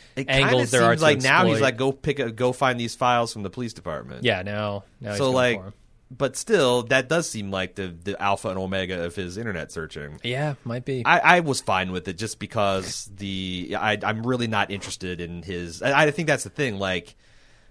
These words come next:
Speaker 1: it's kinda like Star Wars. Han Solo jumps across the galaxy with a hyperdrive. How does it work?
Speaker 2: Yeah.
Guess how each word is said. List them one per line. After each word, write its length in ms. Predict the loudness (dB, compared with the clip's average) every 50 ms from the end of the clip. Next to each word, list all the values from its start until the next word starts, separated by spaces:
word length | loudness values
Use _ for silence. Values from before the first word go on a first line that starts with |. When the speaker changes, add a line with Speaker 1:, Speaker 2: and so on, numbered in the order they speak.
| _ _ -10
Speaker 1:
it's 140 | -8 -2
kinda 120 | 0 0 2
like 140 | 2 0 -2
Star 380 | -4 0 2 4 4 4 4
Wars. 680 | 4 2 0 -2 -2 -2 -2 -4 -4 -6 -10 -12 -14 _ _ _ _ _
Han 240 | -6 -4 -4 -4 -4
Solo 340 | -2 0 0 2 2 2 0
jumps 380 | 0 -2 -4 -4 -2 -4 -8
across 320 | -6 -2 0 0 0 0 -2
the 80 | -6
galaxy 500 | -2 0 0 0 0 0 -2 -6 -8 -8
with 100 | -6 -6
a 40 | -6
hyperdrive. 580 | -4 -4 -6 -6 -6 -10 -10 -8 -6 -6 -8 -4
How 140 | -4 -4 -4
does 120 | -4 -6
it 80 | -8 -10
work? 400 | -10 -10 -10 -12 -16 -20 -20 _ _ _ _ -6
Speaker 2:
Yeah. 160 | -6 -6